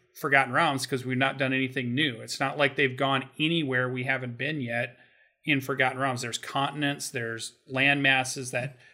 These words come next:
they've put on maps for years and years and years. We haven't been to the Red Wizards of Thay. You know, how could they have not done that?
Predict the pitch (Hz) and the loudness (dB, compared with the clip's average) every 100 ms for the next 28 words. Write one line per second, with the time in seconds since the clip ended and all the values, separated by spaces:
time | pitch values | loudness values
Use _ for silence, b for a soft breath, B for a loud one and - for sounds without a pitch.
0 | b 139 127 127 185 160 139 127 147 147 | b 6 6 4 4 6 6 6 6 6
1 | - - 117 117 147 147 135 139 139 123 | 4 -6 -8 -2 2 2 0 0 0 -2
2 | 127 156 131 123 123 B B 160 190 185 | -2 0 0 0 -4 B B 4 4 6
3 | 196 190 165 165 180 185 175 135 123 - | 4 4 4 4 6 2 0 -4 -2 6
4 | 196 139 113 - _ - 147 139 143 143 | 6 6 0 -12 _ 4 6 6 4 -2
5 | - - 185 190 196 170 175 165 156 165 | -12 0 4 4 4 4 6 4 2 -2
6 | 151 143 160 135 151 180 - | -2 -2 -2 2 2 2 -2